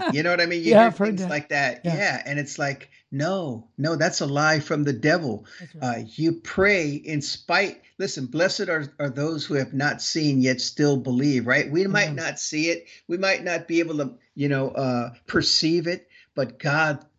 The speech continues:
Speaker 2: commands us to pray, and out of obedience, that's what we have to do. Okay.
Speaker 1: Well said.
Speaker 2: So, yeah. So, um,
Speaker 1: And demons, right? When
Speaker 2: Yeah.
Speaker 1: they speak.
Speaker 2: And, yeah,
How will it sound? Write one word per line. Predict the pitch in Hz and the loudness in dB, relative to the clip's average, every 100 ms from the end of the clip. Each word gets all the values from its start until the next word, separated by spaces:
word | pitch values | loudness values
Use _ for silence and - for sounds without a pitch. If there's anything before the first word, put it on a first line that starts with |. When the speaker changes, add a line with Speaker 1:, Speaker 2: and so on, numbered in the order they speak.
| _ - | _ -4
Speaker 2:
commands | 156 131 139 143 127 | 0 2 2 0 -2
us | 139 - | -4 -6
to | 113 | -12
pray, | - - 156 135 120 | -16 -4 0 0 0
and | 123 | 0
out | 131 | 0
of | 127 | 0
obedience, | 131 117 147 147 135 123 120 | -2 -2 2 4 4 2 0
that's | 131 127 | -2 -2
what | 131 123 | -2 0
we | 127 | 0
have | 123 123 | -2 -4
to | |
do. | 101 123 104 - _ - | -4 -2 -2 -6 _ -20
Okay. | - 135 | -6 0
Speaker 1:
Well | 175 | 0
said. | - 165 143 - | 0 -4 -4 -2
Speaker 2:
So, | - - - _ 135 | 0 0 -6 _ 2
yeah. | 123 - - - - | 2 0 -10 -20 -6
So, | - - 170 156 151 151 | 0 4 6 6 4 2
um, | 147 143 139 127 123 - | 0 0 0 -4 -8 0
Speaker 1:
And | 175 180 | 4 6
demons, | 214 220 160 123 - - | 8 6 6 0 -8 -6
right? | 175 196 - - - | -4 -4 -8 -20 -14
When | 156 160 | -4 0
Speaker 2:
Yeah. | 170 | 0
Speaker 1:
they | |
speak. | 165 - 190 185 | -2 -2 -2 0
Speaker 2:
And, | 147 156 _ _ _ _ _ | -4 -4 _ _ _ _ _
yeah, | 151 | -8